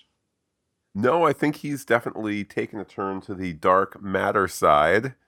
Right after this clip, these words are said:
Zing. Um, I would have liked to see a little bit more why. Um,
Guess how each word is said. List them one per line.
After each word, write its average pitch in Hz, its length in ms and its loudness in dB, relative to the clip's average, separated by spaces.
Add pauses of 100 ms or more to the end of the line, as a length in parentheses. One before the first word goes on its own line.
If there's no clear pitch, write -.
(140)
Zing. 90 640 -2 (460)
Um, 87 680 -4 (840)
I 117 260 0
would 120 240 -4
have 123 160 -6
liked 113 340 -6
to 110 120 -12
see 117 320 -12
a 120 100 -8
little 107 220 -8
bit 101 180 -8
more 92 640 -2 (280)
why. 82 880 -2 (600)
Um, 87 760 -6